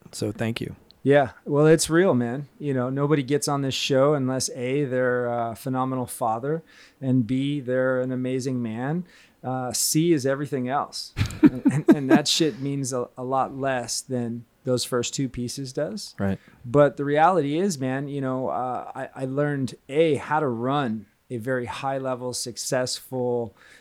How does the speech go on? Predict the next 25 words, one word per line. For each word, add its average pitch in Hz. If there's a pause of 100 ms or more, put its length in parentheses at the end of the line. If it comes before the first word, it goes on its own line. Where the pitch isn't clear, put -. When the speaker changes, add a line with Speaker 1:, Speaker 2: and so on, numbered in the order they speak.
(140)
Speaker 2:
business 143
model 131
by 127
going 131
through 131
your 127
biz 131
program 123 (460)
circa 127
two 139
thousand 131
and 113
eight. 123 (120)
Speaker 1:
Mm-hmm. -
Speaker 2:
And 135 (140)
ultimately, 147
uh, 123
my 127
wife 120
and 131
I 127
sold 127
our, 127
our 123
affiliate 139